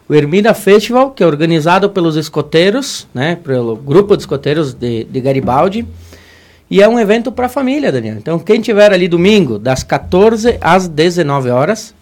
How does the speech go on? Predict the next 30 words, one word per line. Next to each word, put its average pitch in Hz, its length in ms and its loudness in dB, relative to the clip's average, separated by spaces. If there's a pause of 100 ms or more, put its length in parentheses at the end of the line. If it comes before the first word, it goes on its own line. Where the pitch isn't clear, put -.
(140)
né, 127 160 -2
está 151 240 -6
convidado 151 540 0
a 143 60 0
participar, 170 800 -2 (220)
sabe-se 202 540 2
do 151 160 0
sucesso 170 580 -2
que - 160 0
é, 175 180 -2 (500)
e 196 320 0 (260)
devemos 233 800 0
participar 185 880 -2
pelo 214 240 4
bem 220 360 0
que 247 200 -6
os 202 160 -2
escoteiros 190 880 -2
fazem 165 420 -2
para 165 360 -2
Garibaldi. 143 600 0
Como 170 240 -2
nós 185 200 -2
falamos 175 460 -2
que 123 280 -6 (380)
tudo 220 240 0
passa 220 300 0
pela 196 240 0
educação, 175 600 0 (640)
tenha 208 600 2